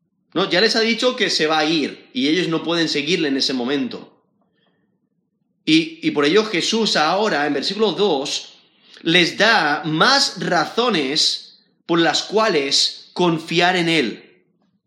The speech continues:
Porque la salida de Jesús es de ventaja para los creyentes. Porque Jesús sale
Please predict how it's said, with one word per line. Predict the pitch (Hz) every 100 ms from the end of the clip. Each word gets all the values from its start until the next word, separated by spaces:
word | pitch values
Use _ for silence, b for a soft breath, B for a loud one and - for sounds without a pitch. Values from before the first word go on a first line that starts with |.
| _ _ _ _ B B -
Porque | 165 160 151 - -
la | 143 165 156
salida | - 147 147 220 277
de | 254 226
Jesús | 175 160 262 226 131 135 - - - _ b b _
es | 190 196
de | 190
ventaja | 165 160 208 - 165 151
para | 139
los | 135 127
creyentes. | 143 143 160 151 107 - - - - _ _ _ _ _ _ _ -
Porque | 135 147
Jesús | 143 139 170 196 -
sale | 214 202 135 135